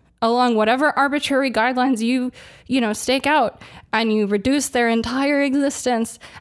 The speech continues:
and their entire value to the state to a fiscal statistic, like, to a fucking amount of money.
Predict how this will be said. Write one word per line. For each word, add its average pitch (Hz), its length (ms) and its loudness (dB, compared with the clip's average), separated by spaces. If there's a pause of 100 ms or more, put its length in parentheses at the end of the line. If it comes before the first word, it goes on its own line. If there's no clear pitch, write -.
and 240 120 2
their 233 120 0
entire 269 560 0
value 247 480 0
to 277 120 -2
the 247 100 -2
state - 420 -2
to 233 240 -2
a 208 260 0 (560)
fiscal 240 920 -2 (180)
statistic, - 760 -4 (220)
like, 208 240 -2
to 247 180 0
a 208 80 0
fucking 226 560 -2 (540)
amount 226 320 2
of 202 60 0
money. 196 460 -2